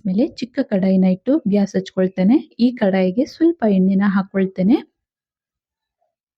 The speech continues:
ಎಣ್ಣೆ ಲೈಟ್ ಆಗಿ ಬಿಸಿಯಾಗಿದ್ದೇನೆ. ಸ್ವಲ್ಪ ಸಾಸಿವೆನ ಹಾಕೊಳ್ತೇನೆ. ಸಾಸಿವೆ ಚಿಟಪಟ ಅಂದ ನಂತರ ಸ್ವಲ್ಪ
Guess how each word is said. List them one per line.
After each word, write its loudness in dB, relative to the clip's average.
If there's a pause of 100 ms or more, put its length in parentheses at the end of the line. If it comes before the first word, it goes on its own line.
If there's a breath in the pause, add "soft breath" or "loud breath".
(480)
ಎಣ್ಣೆ 4
ಲೈಟ್ 0
ಆಗಿ -4
ಬಿಸಿಯಾಗಿದ್ದೇನೆ. -4
ಸ್ವಲ್ಪ -2
ಸಾಸಿವೆನ 0
ಹಾಕೊಳ್ತೇನೆ. 0 (1400)
ಸಾಸಿವೆ 0 (180)
ಚಿಟಪಟ -4
ಅಂದ 4
ನಂತರ 2 (160)
ಸ್ವಲ್ಪ -2